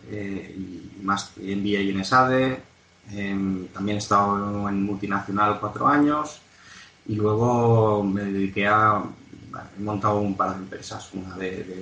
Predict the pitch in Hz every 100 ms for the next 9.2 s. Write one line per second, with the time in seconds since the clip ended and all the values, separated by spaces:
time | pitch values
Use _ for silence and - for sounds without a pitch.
0 | 92 92 92 101 - - - - 98 -
1 | 95 95 98 104 143 147 156 175 175 180
2 | 117 104 98 104 107 104 101 95 98 95
3 | - 98 101 107 110 110 - 90 90 87
4 | 90 85 87 - - 95 95 - - -
5 | _ _ _ - _ _ _ - - _
6 | - 98 98 98 98 98 101 98 98 95
7 | - 107 101 101 98 95 95 98 104 101
8 | 98 127 127 127 123 127 120 104 95 87
9 | -